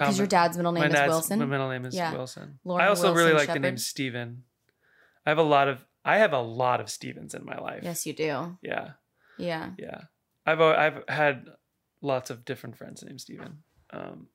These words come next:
Speaker 2: even growing up. It's
Speaker 1: Yeah.
Speaker 2: crazy. One of my
Speaker 1: Um,
Speaker 2: first best friends' name was Steven. Steven Trost.
Speaker 1: Um,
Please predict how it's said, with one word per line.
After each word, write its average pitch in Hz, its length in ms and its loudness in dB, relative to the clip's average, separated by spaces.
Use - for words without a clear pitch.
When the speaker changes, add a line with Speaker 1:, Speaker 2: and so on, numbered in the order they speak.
Speaker 2:
even 156 220 -2
growing 123 240 -2
up. 127 280 -4
It's 190 100 -6
Speaker 1:
Yeah. 180 120 -4
Speaker 2:
crazy. 123 340 -6
One 196 320 4
of - 60 4
my 147 80 4
Speaker 1:
Um, 160 100 0
Speaker 2:
first 143 200 4
best 127 200 0
friends' 127 400 -12
name 120 300 -12
was 120 100 -14
Steven. 123 340 -14
Steven 175 280 -14
Trost. - 420 -10
Speaker 1:
Um, 185 840 0